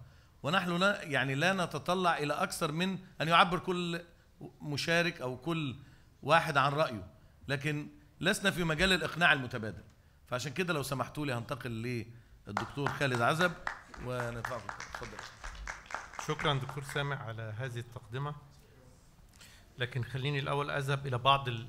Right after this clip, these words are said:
Speaker 2: المناقشات التي دارت في بعض اللجان. أنا عايز بس،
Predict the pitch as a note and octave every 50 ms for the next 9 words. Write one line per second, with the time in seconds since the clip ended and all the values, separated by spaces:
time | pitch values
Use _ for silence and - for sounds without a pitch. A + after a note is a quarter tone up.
0 | - - B2+ A2+ A#2 A2+ A2+ A2 A2+ - - - D3 C#3+ C#3 C3 B2+ B2+ - A#2+
1 | A#2 C#3 C#3 C3 B2 - - - - C3+ C3 B2 B2 A#2 A#2 A#2 B2+ C3 C#3 D3
2 | E3 D#3+ C#3 B2 A#2 A2+ B2+ C3 A#2+ - C3 C3+ C#3 - -